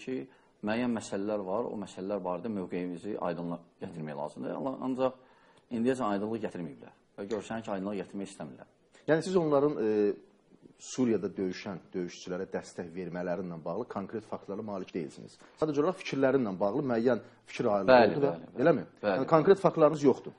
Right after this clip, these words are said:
Speaker 1: Yox, konkret faktlarımız budur ki, yəni, e, ətraf qeyd edir ki, dönüb etiraf edib ki, tövbə eləyib, e, ətrafa deyir ki, müəyyən fikirlər deyir o.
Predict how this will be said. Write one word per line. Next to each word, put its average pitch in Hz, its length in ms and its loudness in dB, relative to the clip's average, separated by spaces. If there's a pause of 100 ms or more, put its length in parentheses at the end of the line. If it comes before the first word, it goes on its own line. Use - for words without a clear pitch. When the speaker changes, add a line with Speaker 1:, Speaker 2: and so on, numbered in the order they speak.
(140)
Speaker 1:
Yox, 147 140 0
konkret 175 380 0
faktlarımız 143 600 2
budur 110 220 -4
ki, 113 140 0 (160)
yəni, 101 240 -4
e, - 1200 -14
ətraf - 320 -4 (580)
qeyd 95 220 -2
edir 87 160 -4
ki, 87 240 -8 (240)
dönüb 90 320 -6 (260)
etiraf 90 440 -6
edib 78 180 -10
ki, 80 140 -10 (100)
tövbə 85 300 -4
eləyib, 78 420 -8 (680)
e, 73 120 -8 (720)
ətrafa 87 380 -6
deyir 87 180 -6
ki, 95 140 -8
müəyyən 87 260 -4
fikirlər 87 460 -4
deyir 85 260 -4
o. 78 80 -4